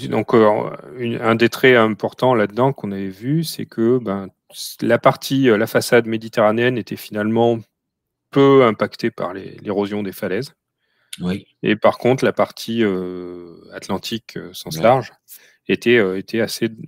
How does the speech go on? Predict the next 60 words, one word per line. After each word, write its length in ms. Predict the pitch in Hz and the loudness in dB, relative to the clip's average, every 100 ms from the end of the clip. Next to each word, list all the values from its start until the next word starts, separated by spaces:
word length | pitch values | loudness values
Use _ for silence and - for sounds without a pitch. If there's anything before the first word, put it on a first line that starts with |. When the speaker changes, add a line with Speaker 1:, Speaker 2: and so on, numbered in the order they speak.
| - | -2
Speaker 1:
largement 400 | 107 110 107 113 | 0 0 -2 -4
de, 120 | 117 | -4
euh, 440 | - 120 101 95 95 | -8 -10 -14 -16 -20
enfin, 180 | 98 113 | -2 0
était, 380 | 104 117 113 110 | 2 0 0 -2
était 220 | 98 120 | -2 0
assez 220 | 113 - | 0 0
équilibrée, 520 | 113 - 110 101 82 _ | -2 -2 -8 -8 -16 _
hein. 60 | 92 90 | -20 -20
Donc, 180 | - - | -20 -14
on 80 | 98 | -6
a 160 | 104 | -6
sur, 200 | 92 92 | -4 -6
Speaker 2:
D'accord. 200 | 95 90 | -6 -8
Speaker 1:
euh, 40 | 92 | -10
sur, 280 | - 92 | -20 -20
si 140 | - 104 | -16 -14
on 60 | |
fait 180 | 95 107 | -8 -6
le, 160 | 101 95 | -6 -6
l'ensemble 520 | 98 95 113 110 101 | -6 -4 -2 -2 -4
de 340 | 92 92 92 - | -12 -18 -18 -18
la 60 | 110 | -14
façade 340 | 101 - 95 | -10 -8 -8
atlantique, 460 | 92 95 - 135 104 | -8 -10 -12 -10 -10
on 120 | 92 | -8
a 60 | |
à 40 | 90 | -8
peu 140 | 95 | -10
près 180 | - 107 | -8 -6
un 60 | 101 | -6
équilibre 460 | - 101 104 107 | -8 -10 -10 -12
entre, 140 | - _ 90 _ _ | -16 _ -20 _ _
entre 180 | - | -20
ce 80 | - | -20
qui 220 | _ 101 | _ -14
est 180 | 95 90 | -12 -10
érodé 320 | 98 95 98 | -8 -4 -4
par, 360 | 104 98 87 87 _ _ _ _ - | -2 -4 -4 -10 _ _ _ _ 2
au 60 | |
niveau 220 | 117 117 113 | 4 4 2
des, 320 | 104 98 95 | 2 -2 -6
des 140 | 95 | -10
falaises 420 | - 95 110 127 _ _ _ _ _ - | -10 -6 -4 -6 _ _ _ _ _ -2
et 100 | 110 | -2
de 40 | |
ce 80 | - | -2
qui 140 | - 104 | 0 2
est 20 | |
érodé, 440 | 95 95 98 107 | 2 0 0 0
euh, 360 | 101 90 87 90 | -2 -4 -10 -10
à 60 | |
l'intérieur 380 | 92 95 95 95 | -8 -4 -4 -4
des 100 | 92 | -6
continents 520 | - - - 92 98 | -14 -18 -14 -10 -8
et 120 | 95 87 | -8 -12
apporté 320 | - 87 95 | -16 -18 -18
par 160 | - | -18
les 80 | 85 | -20
rivières. 280 | 87 82 | -20 _